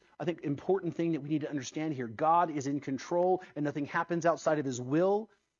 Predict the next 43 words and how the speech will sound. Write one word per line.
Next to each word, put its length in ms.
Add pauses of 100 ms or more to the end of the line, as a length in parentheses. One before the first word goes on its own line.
(160)
and 80
he 80
does 160
everything 320
he 120
does 240
for 120
his 160
glory, 360
which 200
means 240
he 100
allows 520
and 100
ordains 460
our 120
pain 500 (600)
so 160
that 60
he 80
can 100
be 80
glorified, 760
but 100
he 60
takes 300
no 140
pleasure 600
in 260
your 340
suffering. 720 (1300)
God 220
does 140
not 200
rejoice 560
in 120
your 100
pain. 460 (180)
God 160
does 120
not 220
feel 220
happy 560